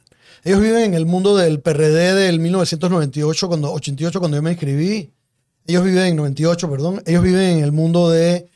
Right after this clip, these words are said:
la televisión. Ellos viven en el mundo de los dinosaurios. Ellos viven en el mundo de la burocracia,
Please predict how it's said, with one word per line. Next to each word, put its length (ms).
la 160
televisión. 800
Ellos 200
viven 600
en 160
el 100
mundo 400
de 340
los 140
dinosaurios. 880
Ellos 160
viven 160
en 60
el 60
mundo 180
de 40
la 60
burocracia, 720